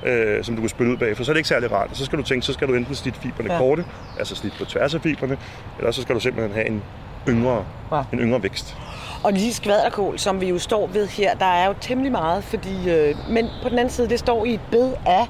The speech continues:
Speaker 2: ramsløg, så der, der er noget konkurrence her.
Speaker 1: Det er
Speaker 2: Hvor
Speaker 1: sjovt, fordi lige her ligner det faktisk lidt mest,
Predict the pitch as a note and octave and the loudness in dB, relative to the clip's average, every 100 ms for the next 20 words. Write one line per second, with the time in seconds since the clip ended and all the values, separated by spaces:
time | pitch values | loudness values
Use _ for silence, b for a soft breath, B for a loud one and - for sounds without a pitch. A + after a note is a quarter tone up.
0 | B B B F#3 G#3 - A#3+ A3+ F#3+ - | B B B -2 0 0 2 4 2 2
1 | G#3+ F#3+ G3+ F3 F3 F#3+ G3+ A3 G#3 G3 | 2 2 2 2 2 2 4 2 0 -2
2 | F3 D#3 E3+ G3 A3 G3 - B B C#3 | 0 0 0 0 0 0 -2 B B 2
3 | D#3+ C#3+ C#3 B2+ B2+ D#3+ C#3 B2 C#3+ B2+ | 4 4 4 2 2 2 2 2 0 0
4 | A2 A#2 B2+ - - B2 | 0 0 0 -2 -2 -6